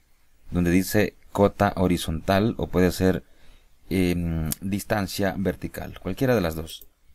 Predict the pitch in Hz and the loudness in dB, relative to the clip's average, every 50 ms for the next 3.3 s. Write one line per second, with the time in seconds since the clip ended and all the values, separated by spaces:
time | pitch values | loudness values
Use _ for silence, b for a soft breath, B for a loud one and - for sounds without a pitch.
0 | _ _ - - - _ _ - - - 113 - - 101 95 95 101 104 98 104 | _ _ -20 -20 -20 _ _ -12 -8 -6 -4 0 2 2 2 2 2 2 2 0
1 | 101 92 92 90 - - 90 85 80 80 78 - - - 120 135 120 - - 90 | 0 0 -4 -4 -2 0 0 0 0 -2 -6 -6 -2 0 2 2 2 2 2 2
2 | 92 101 - - 104 87 80 - 101 104 110 107 104 98 87 - - 82 82 82 | 2 2 0 0 -2 -2 0 0 -2 -2 -2 -2 -2 -2 -2 -2 -2 -2 -2 -2
3 | - - 120 120 117 | -2 -2 -4 -4 -6